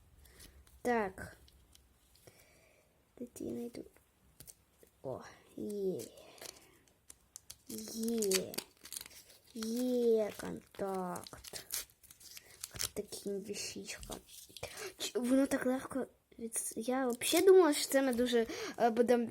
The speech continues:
м, там даже ножичком, там, не знаю. А тут так легко відсоєдняється. Я це не ожидала. Так. А оці от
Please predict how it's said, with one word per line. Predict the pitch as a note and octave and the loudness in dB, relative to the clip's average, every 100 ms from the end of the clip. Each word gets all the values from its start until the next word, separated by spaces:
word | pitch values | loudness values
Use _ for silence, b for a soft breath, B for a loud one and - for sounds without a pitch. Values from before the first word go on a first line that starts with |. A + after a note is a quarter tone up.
| A3+ | -2
м, | A3+ | 0
там | G3+ A3 | 2 4
даже | A3 A3+ A3+ | 6 6 4
ножичком, | G#3+ G#3+ C4+ A#3+ A3 - G#3+ G#3 | 4 4 4 4 0 -2 -4 -2
там, | G3+ G3+ | -2 0
не | G3+ | -2
знаю. | G3 G3 G3 B3 A#3 G#3+ D4+ G4 G4 - | -2 -2 -2 0 0 -2 -4 -6 -6 0
А | A#3 | 2
тут | C4+ A#3+ - | 4 4 8
так | B3 A#3+ | 8 8
легко | B3+ A#3 A#3+ | 6 6 4
відсоєдняється. | A3+ A3 - A3+ G#3+ G#3+ G#3 A3 C4+ C#4+ - G3+ F#3+ - A3+ _ _ _ _ - - G3+ | 0 2 2 2 2 0 2 0 0 -2 -4 -4 -6 -8 -14 _ _ _ _ -2 -2 -2
Я | G#3 | -4
це | G#3 A#3+ | -4 -2
не | A#3 A3+ | 0 0
ожидала. | A3+ A3+ G3+ F#3+ F3+ A#2+ C#3+ G#3+ A3+ G#3+ G#3 B B _ b b b _ _ - - - B B - - - - | -2 -4 -4 -4 -6 -6 -6 -6 -6 -10 -16 B B _ b b b _ _ -14 -10 -12 B B -16 -16 -16 -6
Так. | A3 - - - - - _ - - - _ - - - - - - - B B B B B B B | -6 -6 -12 -14 -18 -20 _ -20 -20 -20 _ -20 -18 -18 -18 -20 -10 -10 B B B B B B B
А | B3 B3 | -2 2
оці | A3+ A#3 - B3 | 2 2 0 0
от | A#3 A3+ | 0 -2